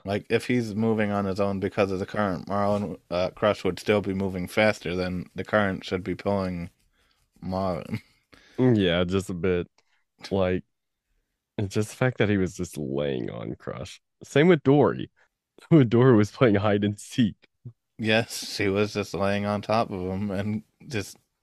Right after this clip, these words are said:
Speaker 1: moving with the same rate as him. Like, that's not how physics work. <laughs>
Speaker 2: And then I don't understand the whole current thing, like, them being able to swim back and forth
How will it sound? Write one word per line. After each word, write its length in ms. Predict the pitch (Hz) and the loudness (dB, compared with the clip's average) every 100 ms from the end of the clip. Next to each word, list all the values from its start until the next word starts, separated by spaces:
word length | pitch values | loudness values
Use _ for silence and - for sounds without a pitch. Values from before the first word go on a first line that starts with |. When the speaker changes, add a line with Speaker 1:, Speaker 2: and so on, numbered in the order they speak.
| _ _ - | _ _ -10
Speaker 1:
moving 400 | 110 110 110 107 | -4 0 2 2
with 200 | 110 - | 2 0
the 100 | 104 | -4
same 320 | - 113 113 | 0 0 0
rate 280 | 120 120 123 | 0 2 4
as 240 | 117 104 - | 2 -4 -6
him. 360 | 95 98 113 _ _ _ _ _ | -6 -6 -8 _ _ _ _ _
Like, 160 | 98 95 | -8 -2
that's 260 | 101 107 127 | -2 0 0
not 260 | 113 117 | 4 4
how 60 | 117 | 2
physics 440 | 110 117 107 - 117 | 2 0 2 -2 -2
work. 440 | 104 101 - - 202 - | 0 -2 -4 -4 -4 0
<laughs> 340 | 175 - 175 _ - - _ _ _ _ _ _ _ _ - | -4 -2 -6 _ -20 -20 _ _ _ _ _ _ _ _ 0
Speaker 2:
And 120 | 139 | 4
then 140 | 147 135 | 4 4
I 120 | 131 151 | 4 4
don't 180 | 156 | 6
understand 440 | 123 110 - 113 98 | 6 4 2 2 2
the 60 | |
whole 180 | 98 98 | 0 -2
current 360 | - 98 80 - | -2 -2 -2 0
thing, 160 | 90 | 2
like, 280 | 82 71 71 - _ 104 | 2 0 -2 -8 _ 2
them 180 | 120 113 | 4 6
being 200 | 107 107 | 6 6
able 200 | 104 95 | 4 2
to 80 | 95 | -2
swim 280 | - 104 92 | 0 0 0
back 320 | 82 92 - | -2 -2 -2
and 140 | 92 | -2
forth 340 | - - 95 | 0 -2 -2